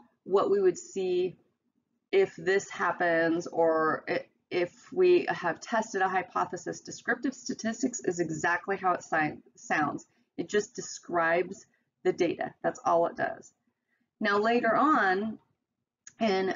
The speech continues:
the semester, we're gonna be using inferential statistics. That's where we get to infer. So we take the descriptive statistics and then we take it a step further and we actually, uh, um,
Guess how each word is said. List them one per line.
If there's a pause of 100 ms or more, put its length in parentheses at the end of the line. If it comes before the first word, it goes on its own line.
(120)
the
semester,
we're
gonna
be
using
inferential
statistics.
That's
where
we
get
to
infer. (340)
So
we
take
the
descriptive
statistics
and
then
we
take
it
a
step (200)
further (680)
and
we
actually,
uh, (480)
um,